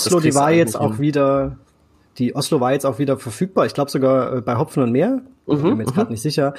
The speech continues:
Speaker 1: Und ich hab mir auf jeden Fall
Speaker 2: Genau.
Speaker 1: direkt wieder ein Päckchen gesichert, weil,
Speaker 2: Ich auch.
Speaker 1: ähm, erstens, das, ich fand meinen Pilz gut <laughs> und jetzt fand ich dieses Münchner Dunkel auch so geil mit der. Und dann musste ich einfach, äh, nachdem dann dieser, dieser Split-Batch mit der Oslo, mit der, mit der geernteten Os-,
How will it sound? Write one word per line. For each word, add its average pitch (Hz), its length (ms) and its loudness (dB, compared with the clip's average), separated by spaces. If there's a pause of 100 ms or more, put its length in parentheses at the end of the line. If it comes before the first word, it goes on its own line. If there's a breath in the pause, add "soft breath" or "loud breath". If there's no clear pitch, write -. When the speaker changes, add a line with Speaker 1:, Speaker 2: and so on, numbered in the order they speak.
(180 loud breath)
Speaker 1:
Und 139 100 2
ich 139 100 0
hab 156 100 0
mir 151 160 2
auf 135 100 -2
jeden 165 200 2
Fall 147 180 0
Speaker 2:
Genau. 127 120 2
Speaker 1:
direkt 147 260 -2
wieder 147 140 2
ein 131 100 0
Päckchen 156 340 -2
gesichert, 143 600 0
weil, 123 200 0
Speaker 2:
Ich 135 120 2
auch. 110 240 0 (320 loud breath)
Speaker 1:
ähm, 120 380 -4 (720)
erstens, 196 460 0 (240)
das, - 220 -4
ich - 140 -4
fand 180 160 2
meinen 139 140 4
Pilz 233 260 0
gut 262 320 2 (200)
<laughs> - 200 -12
und 156 200 0
jetzt 175 180 2
fand 160 200 0
ich 160 100 -6
dieses 156 300 -4
Münchner 165 260 2
Dunkel 185 300 2
auch 120 140 -4
so - 140 -2
geil 127 200 0
mit 131 200 0
der. 143 280 0 (480 loud breath)
Und 131 320 -2 (100)
dann 123 160 0
musste 175 300 2
ich - 120 -2
einfach, 156 540 -2
äh, 139 220 0
nachdem 139 320 0
dann 135 200 2
dieser, 123 280 0
dieser 120 200 -4
Split-Batch 143 520 -2
mit 147 100 0
der 135 140 0
Oslo, 156 240 0
mit 135 100 4
der, 120 300 0
mit 123 100 0
der 123 80 -2
geernteten 135 340 -2
Os-, 135 240 -2